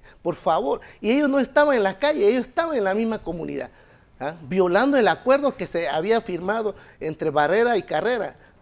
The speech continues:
de que no se iba a inundar hasta llegar a un acuerdo. No, hasta ahora no hay ningún acuerdo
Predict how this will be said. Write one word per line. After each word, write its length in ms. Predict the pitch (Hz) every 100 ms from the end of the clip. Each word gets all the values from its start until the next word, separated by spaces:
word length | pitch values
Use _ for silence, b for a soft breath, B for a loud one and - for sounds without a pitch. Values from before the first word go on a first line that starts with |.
| _ -
de 280 | 147 185
que 160 | - 170
no 180 | 208 311
se 220 | - 202
iba 140 | 233
a 40 | 220
inundar 500 | 196 165 165 190 196
hasta 320 | 151 156 170
llegar 220 | 165 165 185
a 20 |
un 120 | 180
acuerdo. 360 | 156 160 139 147
No, 240 | 196 247
hasta 300 | 214 - 202
ahora 300 | 240 254 196
no 200 | 190 226
hay 100 | 240
ningún 460 | 233 220 226 302 214
acuerdo 480 | - 269 269 180